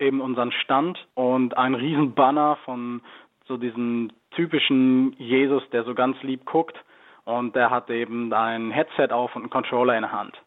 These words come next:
Und, äh, was das macht, ist, dass die Leute stehen bleiben und sich denken, "Was soll das eigentlich?" Sie kommen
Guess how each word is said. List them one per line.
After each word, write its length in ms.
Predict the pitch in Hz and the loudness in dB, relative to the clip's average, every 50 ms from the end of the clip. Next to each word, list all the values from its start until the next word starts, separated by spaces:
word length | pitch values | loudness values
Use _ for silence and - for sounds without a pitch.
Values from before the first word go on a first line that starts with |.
| _ _ _ - - - - - - - | _ _ _ -20 -20 -20 -20 -18 -14 -2
Und, 440 | - 127 131 131 131 120 - - 131 | 0 2 2 2 0 -4 -6 -4 0
äh, 380 | 131 127 127 127 127 127 120 | 2 2 4 2 0 -2 -2
was 120 | 131 139 - | -2 -4 -2
das 120 | - 139 - | -2 -4 -4
macht, 420 | 143 139 139 139 170 170 - - 139 | -2 0 2 2 0 0 -4 -8 -8
ist, 140 | 131 - - - | -8 -8 -8 -6
dass 100 | - 123 - - | -6 -6 -6 -4
die 80 | - 127 | -6 -2
Leute 720 | 123 123 127 131 131 - 147 139 139 135 135 131 - - - - - - _ _ _ _ - - - | 0 2 0 0 0 0 0 2 2 2 0 0 -2 -6 -12 -18 -20 -20 _ _ _ _ -10 -10 -6
stehen 240 | - 135 135 143 147 | -2 0 2 2 4
bleiben 320 | 139 135 135 139 139 135 | 4 4 4 4 2 0
und 80 | 131 123 | -4 -6
sich 100 | 127 - - | -8 -10 -8
denken, 560 | - 123 123 123 120 - 131 123 123 120 117 117 120 123 117 110 110 107 | -8 -6 -6 -6 -8 -8 -8 -6 -6 -6 -8 -8 -12 -16 -18 -18 -10 0
"Was 220 | 135 135 135 135 - - | 2 2 2 2 0 -2
soll 260 | 143 143 147 151 156 | 2 4 4 4 4
das 260 | 139 120 117 - - | 4 2 -2 -4 -4
eigentlich?" 540 | - 117 113 117 117 117 110 - 127 127 127 - - - _ _ _ _ _ | -8 -8 -8 -6 -8 -12 -8 -4 -4 -4 -4 -4 -10 -20 _ _ _ _ _
Sie 100 | 131 131 | -10 -8
kommen 340 | - - 160 151 160 160 | -4 -2 0 0 0 0